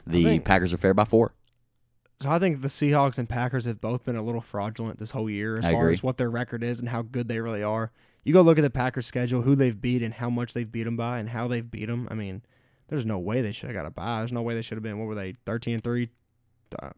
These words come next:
Speaker 1: I mean, I don't think they're bad by any means. They still have Rodgers. They have an improved defense,
Speaker 2: They
Speaker 1: but
Speaker 2: definitely don't scare me.
Speaker 1: they don't scare me, but the Seahawks don't really scare me either.
Speaker 2: Yeah.
Speaker 1: I mean, Seahawks just beat this Eagles team by eight, and no disrespect to the Eagles, like, shout out to them for winning the N F C East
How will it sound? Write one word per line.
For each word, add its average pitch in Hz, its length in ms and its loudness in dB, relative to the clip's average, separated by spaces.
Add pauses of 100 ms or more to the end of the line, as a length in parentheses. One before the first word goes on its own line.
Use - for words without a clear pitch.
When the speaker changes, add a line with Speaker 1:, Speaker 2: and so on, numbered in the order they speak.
(140)
Speaker 1:
I - 60 -8
mean, 110 300 -4 (480)
I 151 100 6
don't 185 120 10
think 165 100 6
they're 131 80 2
bad 143 280 2
by 127 100 0
any 127 120 0
means. 127 200 0
They 120 40 -2
still 147 220 0
have 120 100 2
Rodgers. 123 340 2
They 120 100 -2
have 127 120 0
an 113 80 -4
improved 117 500 0
defense, 120 460 0
Speaker 2:
They 85 60 2
Speaker 1:
but 85 60 4
Speaker 2:
definitely 120 200 8
don't 92 140 6
scare 98 260 6
me. 69 140 -2 (220)
Speaker 1:
they 143 60 0
don't 135 140 2
scare 143 220 0
me, 139 100 2
but 117 120 -2
the 120 60 -4
Seahawks 165 360 -4
don't 139 100 -4
really 123 140 0
scare 117 240 -4
me 113 100 -4
either. 123 440 -8
Speaker 2:
Yeah. 80 180 -2
Speaker 1:
I - 40 -6 (380)
mean, 127 80 2
Seahawks 160 280 2
just 127 180 0
beat 139 240 0
this 120 340 -2
Eagles 139 300 -2
team 123 200 -2
by 113 200 -2
eight, 131 240 -2
and 120 80 -2
no 131 120 0
disrespect 139 500 -4
to 120 60 -10
the 104 140 -8
Eagles, 127 280 -4
like, 107 200 -8 (720)
shout 139 220 2
out 123 60 2
to 120 80 0
them 131 140 4
for 120 80 0
winning 120 200 2
the 117 60 0
N 123 80 2
F 117 80 -2
C 120 100 -4
East 123 320 0